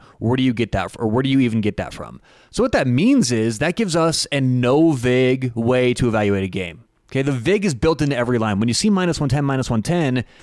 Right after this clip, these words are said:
there's a tax built into that. That, that does not represent a true percentage because, as we know, everything in the world should add up when you're trying to predict something to a hundred percent. Is it going to rain tomorrow? Seventy percent no, thirty percent yes, right? It should add up to a hundred.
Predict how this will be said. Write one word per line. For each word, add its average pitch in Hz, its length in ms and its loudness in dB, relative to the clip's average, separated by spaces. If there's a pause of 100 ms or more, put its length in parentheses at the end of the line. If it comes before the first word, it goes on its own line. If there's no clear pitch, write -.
(200)
there's 160 340 0
a 180 80 0
tax - 880 -4 (160)
built 127 260 0
into 175 160 2
that. 95 140 -2
That, 131 200 -4
that 147 80 0
does 160 120 -2
not 147 180 -2
represent 139 360 -2
a 113 40 0
true 123 200 -2
percentage 113 500 -4
because, 135 240 -4
as 139 160 -2
we 120 80 0
know, 143 440 0 (420)
everything 226 400 0
in 208 80 0
the 165 80 0
world 170 320 0
should 180 200 0
add 156 200 0
up 170 120 0
when 165 120 0
you're 147 100 2
trying 165 300 -4
to - 40 -4
predict 120 280 -2
something 196 420 0 (280)
to 185 200 4
a 151 60 2
hundred 131 280 -2
percent. 113 440 -6 (540)
Is 156 180 -2
it 175 60 -4
going 175 200 0
to 147 80 0
rain 185 220 0
tomorrow? 135 500 2 (140)
Seventy 156 380 0
percent 131 360 -2
no, 165 300 2
thirty 135 240 0
percent 123 240 -4
yes, 110 300 -4
right? 135 120 -2
It 147 100 -2
should 156 200 -2
add 143 220 -2
up 135 100 -2
to 123 180 0
a 107 40 -2
hundred. 117 420 -6